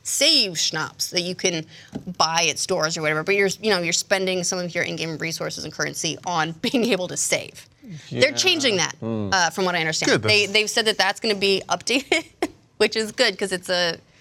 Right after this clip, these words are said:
Speaker 1: it, you know, I get that they're trying to go for the whole realism and, realism and consequences and stuff, but the trade-off for convenience is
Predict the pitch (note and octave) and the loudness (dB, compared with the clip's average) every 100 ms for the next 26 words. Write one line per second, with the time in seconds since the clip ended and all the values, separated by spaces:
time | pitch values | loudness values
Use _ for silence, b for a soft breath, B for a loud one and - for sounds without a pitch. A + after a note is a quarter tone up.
0 | b _ _ - - G3 - G3+ G3 E3+ | b _ _ -10 -6 -6 -2 2 2 2
1 | G#3 G#3+ B3 A3 G#3 G#3+ G#3 G#3 G#3 G3 | 0 0 -2 -2 -2 0 -2 -2 -4 -6
2 | G#3+ G#3 G3 B B B B B B _ | -2 0 0 B B B B B B _
3 | _ _ - - - - - - B3+ B3+ | _ _ -20 -20 -20 -20 -20 -2 2 4
4 | A#3 A3+ A3 G3+ G3 - A#3 B3 A#3+ A3+ | 4 4 4 2 0 -6 -2 2 2 2
5 | G3 F#3+ A3+ A3+ A3 G#3+ G#3+ G#3+ G#3 A3 | 0 2 0 0 -4 -2 0 0 0 0
6 | G#3+ - G3+ F#3 - _ - A3 D4 D4 | 0 0 0 0 -4 _ -4 0 2 4
7 | A#3+ A3 - G#3+ G3+ G3 G#3 G3+ G3+ F#3 | 2 0 0 2 2 0 -2 2 2 2
8 | F#3 - F#3 F3 E3+ - - | 0 -4 -2 -2 -2 -2 -4